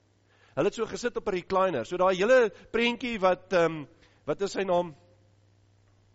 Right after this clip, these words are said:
Ek vergeet altyd die ou se naam wat, eh, die Mona Lisa geskilder het.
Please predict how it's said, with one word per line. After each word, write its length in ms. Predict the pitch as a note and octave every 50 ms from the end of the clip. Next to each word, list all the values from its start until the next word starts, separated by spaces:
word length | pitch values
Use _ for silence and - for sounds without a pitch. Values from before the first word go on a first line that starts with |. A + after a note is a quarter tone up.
| _ _ _ _ _ _ _ _ -
Ek 160 | G#2+ G#2+ -
vergeet 260 | C#3+ C3 - D#3 C#3+
altyd 200 | D3+ C#3+ - D3
die 80 | C3+ B2+
ou 100 | B2+ B2+
se 100 | - A#2+
naam 220 | A#2 A#2 A2+ A2+
wat, 300 | G#2+ A2 G2+ - _ -
eh, 200 | A#2 G#2+ G#2+ G#2+
die 80 | G2+ A2+
Mona 180 | A#2 A#2 A#2+
Lisa 220 | A2 A#2+ A#2+ C#3+ C3
geskilder 380 | A2+ B2 - - B2 A#2+ A#2
het. 120 | A#2 A#2